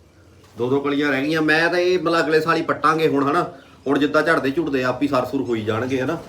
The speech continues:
ਆਹ ਕਬੂਤਰ ਆ ਬਾਈ ਲਾਲ ਸਰਾ, ਇਹ ਵੀ ਅਗਲੇ ਸਾਲ ਹੀ ਛੱਡਾਂਗੇ ਆਪਾਂ। ਤੇ ਹੋਰ ਇੱਕ ਵੀਰ ਦਾ ਹੋਰ ਕੁਮੈਂਟ ਆਇਆ ਸੀ ਕਿ ਬਾਈ ਜਿਹੜਾ ਰੱਤਾ ਆ, ਇਹ ਦੂਜਾ ਮੋਟੂ ਆ, ਮੋਟੂ ਲਾਗਿਓ ਦਿਖਾਇਓ ਇੱਕ ਵਾਰੀ ਕਿੱਦਾਂ ਦਾ, ਹਨਾ? ਤੇ ਲੈ ਬਾਈ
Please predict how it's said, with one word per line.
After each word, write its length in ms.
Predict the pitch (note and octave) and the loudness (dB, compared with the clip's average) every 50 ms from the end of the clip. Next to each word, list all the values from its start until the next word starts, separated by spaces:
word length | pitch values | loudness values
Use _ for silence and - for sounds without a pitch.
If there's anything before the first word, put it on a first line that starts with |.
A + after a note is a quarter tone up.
| - - - | -12 -6 -2
ਆਹ 140 | A#2+ C3+ C#3 | -2 -2 -2
ਕਬੂਤਰ 300 | B2 A2 - - G2+ G2 | -4 -6 -10 -8 -8 -6
ਆ 60 | F#2 | -6
ਬਾਈ 160 | F#2 G2+ G#2 | -6 -6 -6
ਲਾਲ 240 | G#2+ G2+ F#2 E2+ E2 | -4 -4 -6 -8 -10
ਸਰਾ, 180 | E2 D2+ D#2+ - - - - - - - - - - - - - - - - - - - - - - - - - - | -12 -16 -16 -18 -20 -20 -20 -20 -20 -20 -20 -20 -20 -20 -20 -20 -20 -20 -20 -20 -20 -20 -20 -20 -20 -20 -18 -8 -4
ਇਹ 80 | A#2+ C#3+ | 0 2
ਵੀ 160 | F3 F3 D#3 | 2 2 4
ਅਗਲੇ 200 | C#3+ C#3+ C#3 C#3 | 4 2 2 2
ਸਾਲ 160 | C#3 C#3+ C#3 | 2 0 0
ਹੀ 60 | C3+ | 0
ਛੱਡਾਂਗੇ 380 | C3+ B2+ A#2+ C#3 C#3 C#3+ C#3+ C3+ | -2 -2 -2 -2 -2 -2 -2 -2
ਆਪਾਂ। 280 | B2 B2 B2 A2+ A2+ A2 G#2 - - - - - - - - - - - - - - - - - - - - - - - - - - - - - - - - - - - - - - - - - - - - - - - C4 - - - - - - - - - - - | -4 -4 -6 -8 -8 -10 -14 -18 -20 -20 -20 -18 -10 -6 -6 -6 -4 -6 -8 -10 -10 -12 -14 -16 -16 -16 -18 -18 -18 -20 -20 -20 -20 -20 -20 -20 -20 -20 -20 -20 -20 -20 -20 -20 -20 -20 -20 -20 -20 -20 -20 -20 -16 -16 -16 -16 -18 -20 -20 -20 -20 -20 -20 -20 -14 -8
ਤੇ 140 | E3 E3+ F3 | -4 -2 0
ਹੋਰ 220 | F3 E3+ E3+ F3+ | 0 0 0 0
ਇੱਕ 180 | F3+ F3 F3 E3 | -2 -2 -4 -4
ਵੀਰ 180 | D#3+ F3 F3 D#3 | -2 -2 0 2
ਦਾ 120 | F3 E3+ | 4 2
ਹੋਰ 240 | E3 D3+ D#3 D#3+ D3+ | 4 2 0 -2 -2
ਕੁਮੈਂਟ 280 | D#3 D#3 E3 E3+ E3 | 0 -2 0 0 2
ਆਇਆ 140 | E3+ D#3+ D#3+ | 2 2 2
ਸੀ 80 | D#3 D#3+ | 2 0
ਕਿ 100 | D3 F3+ | -2 0
ਬਾਈ 500 | D3 D#3+ E3 F3 F3+ F#3 F#3 F#3 E3 - - - - C#3+ | 2 4 4 4 4 2 2 0 -2 -4 -8 -14 -6 -2
ਜਿਹੜਾ 240 | C3 C#3+ D#3+ E3+ D#3+ | 0 2 4 4 4
ਰੱਤਾ 260 | D3 C3+ - - D3+ | 2 0 2 2 4
ਆ, 280 | D3+ D3+ D#3 E3 D#3+ - - - D3 C#3 | 4 4 2 2 0 -4 -4 -2 0 0
ਇਹ 40 | C#3 | 0
ਦੂਜਾ 300 | C#3+ C#3 C#3+ D3 C#3+ C#3 | 2 2 4 4 4 4
ਮੋਟੂ 460 | D3+ E3+ F3 E3+ - C#3+ C#3 C#3 D3+ | 4 0 0 0 2 2 4 4 4
ਆ, 60 | D#3+ | 4
ਮੋਟੂ 320 | D#3+ F3 E3 D#3 - C#3 | 4 2 0 0 0 0
ਲਾਗਿਓ 340 | C3 C3 B2 A#2 A#2+ A#2+ C3 | 2 4 4 2 2 0 -2
ਦਿਖਾਇਓ 320 | B2 A2+ A2+ A2 A#2 C3+ C3+ | 0 0 0 2 2 0 0
ਇੱਕ 120 | C3 - | -2 -2
ਵਾਰੀ 100 | B2 B2 | -4 -4
ਕਿੱਦਾਂ 340 | - B2 - A2+ G#2+ G#2 G#2 | -2 -4 -2 -2 -2 -2 0
ਦਾ, 80 | G#2 | 0
ਹਨਾ? 280 | G2+ A#2 C3+ D3 C#3+ - - - - - - - - - - | 0 0 -2 -2 -4 -6 -14 -20 -20 -20 -20 -20 -20 -10 -4
ਤੇ 80 | - D3 | 0 2
ਲੈ 180 | D3+ D3+ D3+ | 2 4 2
ਬਾਈ 280 | D3 C#3+ D3+ D3 D3+ | 4 2 2 2 0